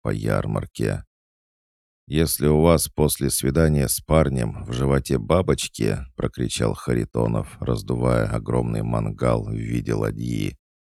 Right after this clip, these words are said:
"задумайтесь, ведь там должны быть шашлык, салат "Цезарь" и красное сухое. Подходим, не стесняемся".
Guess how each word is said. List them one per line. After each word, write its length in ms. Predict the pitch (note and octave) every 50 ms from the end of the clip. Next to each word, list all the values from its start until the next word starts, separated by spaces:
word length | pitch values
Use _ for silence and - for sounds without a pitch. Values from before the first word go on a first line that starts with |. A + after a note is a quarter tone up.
| _ _ _
"задумайтесь, 1200 | - C2 B1 C#2 D2 D2 D2 F2 F#2+ F#2 F2 D#2+ D2 C2 - - A#1+ A1+ - - - - - _ _ _ _ _ - B1+
ведь 260 | C2 C2+ B1+ - _
там 360 | - E2+ F2+ F2 D#2+ C#2+ B1+
должны 460 | A#1+ C2 B1 A#1 A#1 G#1+ A1 D2+ E2 D2
быть 200 | C2 D2 C2 -
шашлык, 840 | - - - C2+ C2+ - - - C#2 E2 F#2 F2 - _ - - -
салат 460 | - - - A#1+ B1+ D2 D#2+ D2+ - _
"Цезарь" 600 | - - - D2+ D#2 D2 C2+ C#2 C#2 C2+ C2 - _ _ _ _ -
и 100 | C#2+ C2+
красное 680 | _ - C#2+ C#2+ D#2 D#2 - - - - C#2+ C#2+ C2
сухое. 800 | - - C#2+ C2+ - - E2 F2+ E2+ C#2 A#1+ A1 G#1 G1+ - - _ _ _ _ _ _ _ -
Подходим, 840 | - C#2 C#2+ - - D#2 E2 F2 E2 D#2+ E2 D#2+ D#2+ D#2 D2 C2+
не 140 | C2+ D2+ F2+
стесняемся". 1300 | E2+ - - F2+ F2 - - D2 D#2 D#2+ E2+ E2 D#2+ D#2 D#2 D#2 D2+ - - D2 C#2+ C#2 C2+ A#1+ A1